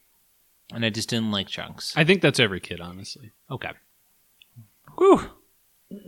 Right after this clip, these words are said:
Speaker 1: But I also didn't eat much salsa. I didn't think it was that great. But
Speaker 2: Okay. I was into salsa as a youth, so.
Speaker 1: Okay.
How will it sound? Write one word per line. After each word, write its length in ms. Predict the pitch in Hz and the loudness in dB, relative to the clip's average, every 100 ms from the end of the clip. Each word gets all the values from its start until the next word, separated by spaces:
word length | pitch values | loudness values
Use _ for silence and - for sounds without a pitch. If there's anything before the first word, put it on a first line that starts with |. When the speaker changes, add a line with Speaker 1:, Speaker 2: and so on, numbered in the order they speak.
| 175 151 127 - _ | -20 -20 -20 -20 _
Speaker 1:
But 100 | - | -2
I 40 | 160 | 0
also 400 | - 156 - 143 | 4 2 4 0
didn't 260 | 120 113 | 0 -2
eat 120 | 104 82 | -4 -6
much 180 | 87 - | -12 -12
salsa. 380 | - - - - _ _ _ _ _ | -14 -14 -18 -20 _ _ _ _ _
I 80 | 127 | -6
didn't 260 | 113 104 - _ - - | -6 -6 -12 _ -20 -12
think 160 | 101 | -10
it 60 | 87 | -10
was 120 | 87 | -12
that 180 | 80 - | -14 -16
great. 300 | 71 - - | -20 -20 -20
But 200 | - - | -20 -8
Speaker 2:
Okay. 240 | 117 - - - _ _ _ _ _ _ _ - - _ | -8 -4 -8 -8 _ _ _ _ _ _ _ -20 -20 _
I 120 | 143 | 8
was 140 | 156 151 | 8 8
into 140 | 170 139 | 4 4
salsa 460 | - 135 - 127 | 2 2 2 -2
as 160 | 107 110 | -2 -2
a 60 | |
youth, 460 | 104 98 85 80 - | -2 -2 -6 -12 -12
so. 360 | - 92 82 80 _ _ _ _ _ _ _ - - | -10 -10 -14 -16 _ _ _ _ _ _ _ -18 -12
Speaker 1:
Okay. 720 | 104 147 208 208 127 123 151 | -8 -8 -2 2 4 4 2